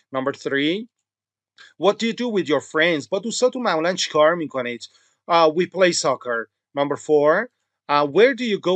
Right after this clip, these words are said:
with your friends? با دوستاتون کجا میرید؟ We go to the parks or, let's say, movie theaters, for example.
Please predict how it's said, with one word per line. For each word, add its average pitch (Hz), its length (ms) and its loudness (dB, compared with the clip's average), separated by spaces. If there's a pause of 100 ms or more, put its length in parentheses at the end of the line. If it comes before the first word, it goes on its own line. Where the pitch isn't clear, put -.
with 139 160 -4
your 143 120 0
friends? 151 560 -2
با 156 100 2
دوستاتون 190 480 -4
کجا 160 380 -2
میرید؟ 123 300 -8 (120)
We 165 180 2
go 185 240 -2
to 170 160 -10
the 165 160 2 (120)
parks 127 960 -2
or, 135 440 0
let's 131 280 -4
say, 135 140 -4
movie 143 280 -2
theaters, 127 720 -4
for 135 120 -12
example. 147 600 -4